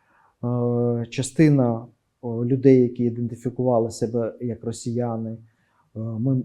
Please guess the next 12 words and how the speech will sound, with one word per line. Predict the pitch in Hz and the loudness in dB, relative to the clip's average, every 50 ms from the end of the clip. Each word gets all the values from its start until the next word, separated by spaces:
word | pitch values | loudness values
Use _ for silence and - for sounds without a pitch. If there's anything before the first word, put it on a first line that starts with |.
| - - | -6 -6
це | - - | -4 -2
бачимо | 117 127 120 113 - 120 110 104 | 0 0 0 0 -2 -4 -6 -4
за | 98 113 110 | -4 -6 -8
соціологічними | 107 - 123 120 - 135 123 120 117 123 139 135 - - 131 131 127 139 | -8 -8 -10 -4 -2 0 0 0 0 -2 -4 -6 -6 -4 -4 -2 -2 -2
опитуваннями, | 135 135 - 135 135 - 117 117 113 110 110 110 110 107 107 110 - _ - | -2 -2 -2 -2 -2 -2 -4 -4 -4 -4 -4 -4 -4 -4 -4 -6 -8 _ -14
вони, | 113 110 120 120 127 127 127 | -12 -8 -6 -4 -2 -2 -2
е, | 120 110 110 110 113 - - 123 110 110 110 107 107 107 104 104 104 104 104 101 101 98 95 95 98 - - - - - - | -2 -4 -6 -8 -12 -14 -12 -10 -8 -8 -8 -8 -8 -8 -8 -8 -8 -8 -8 -8 -8 -8 -8 -8 -8 -10 -12 -16 -12 -6 -4
ідентифікують | 147 123 135 135 135 127 - 135 - - 143 135 131 120 - | -2 0 0 -2 -2 -4 -6 -8 -2 2 4 4 4 4 0
себе | - 123 117 117 120 | -4 -6 -4 -4 -4
вже | 110 110 107 117 117 117 120 101 - - _ _ _ - | -6 -6 -4 -4 -2 -2 -2 -4 -6 -12 _ _ _ -10
м-, | 123 113 117 104 | -8 -8 -6 -4
як | 127 131 123 | -2 -2 -4